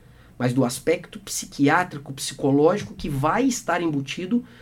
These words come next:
durante o processo de tratamento. E gostaria de lembrar, e é não só no caso do câncer de pulmão, tá? Mas de todos os outros cânceres, que invariavelmente essas doenças que têm esse estigma social muito importante,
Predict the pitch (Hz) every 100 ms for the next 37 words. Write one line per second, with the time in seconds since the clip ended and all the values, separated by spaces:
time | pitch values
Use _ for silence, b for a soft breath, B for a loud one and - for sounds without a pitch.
0 | B - 147 151 185 196 214 208 190 -
1 | - 185 240 247 202 208 208 208 226 165
2 | 123 - B B B B 359 403 - 277
3 | 240 247 247 240 156 131 135 175 208 254
4 | 302 - 226 240 240 208 208 202 - 202
5 | 208 196 165 - 233 180 151 131 135 147
6 | B B B - 180 185 - 165 151 139
7 | 139 131 - 165 190 175 143 - 190 262
8 | 208 185 175 165 156 147 127 127 - b
9 | b b b 123 123 151 135 143 214 220
10 | 190 151 - 175 226 214 196 - - -
11 | - 214 202 196 160 - 156 - 156 156
12 | 151 147 139 143 135 - 156 143 143